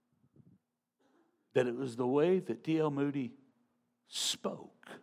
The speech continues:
and listened that changed the timbre of the room. It's important that we understand that our words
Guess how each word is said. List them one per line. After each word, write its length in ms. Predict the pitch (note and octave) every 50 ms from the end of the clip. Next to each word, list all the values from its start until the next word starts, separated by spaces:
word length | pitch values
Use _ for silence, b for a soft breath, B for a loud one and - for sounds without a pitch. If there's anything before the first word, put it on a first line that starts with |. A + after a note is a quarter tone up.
| _ _ _ _ _ _ _ _ _ _ _ _ _ _ _ _ _ _ _ _ _ _ _ _ _ _ _ _ _ _ _ _ _ _ -
and 320 | B2+ A#2 A2+ A2 B2+ D#3+
listened 480 | G3+ F#3+ - - - - C#2 - - - - - - - _ _ _ _ _ _ _ _ _ _ _ _ _ _ _ _ _ _ _ _ _ _ _ _ _ _ _ _ _ _ _ _ _ _ _ _ _ _ _ _ _ _ _ _ _ _ _ _ _ _ _ _ _ _ _ _ _ _ _ _ - - _ _ _ _ _ _ _ _ _ _ _ _ _ - _ _ _ _ _ _ _ - - -
that 200 | - B2+ - -
changed 560 | - - E3 F#3+ E3+ C3+ A2+ G2+ - - -
the 180 | B2+ A2+ F#2+ - - - - - - - - - - - - _ - -
timbre 480 | - - - D#3+ D#3 C#3+ A2+ F2+ F2+
of 100 | F#2+ G2+
the 80 | F#2+ G2
room. 360 | G2 G#2+ B2+ C3+ - - - - - - - - _ _ _ _ _ _ _ _ _ _ _ _ - - - _ _ _ _ _ _ _ _ _ - _ -
It's 160 | - A#2 - -
important 640 | D#3 D#3 - - - - - G#3+ G3 C#3 A2+ -
that 160 | - A#2+ F#2 B2+
we 320 | C#3 D#3+ F3+ F3 C#3+ B2+
understand 760 | C3 C#3+ C#3+ C3+ B2 - - - - D3+ D3 C#3 C3 A#2 G2 - B B B B B B
that 140 | - B2 A2+ -
our 320 | - B2 D#3 F3 E3+ D#3+ C3
words 960 | A2+ A2 G#2+ G#2+ A#2+ C#3 D3+ D3 B2+ G#2+ F#2+ F2+ F2+ - - - - -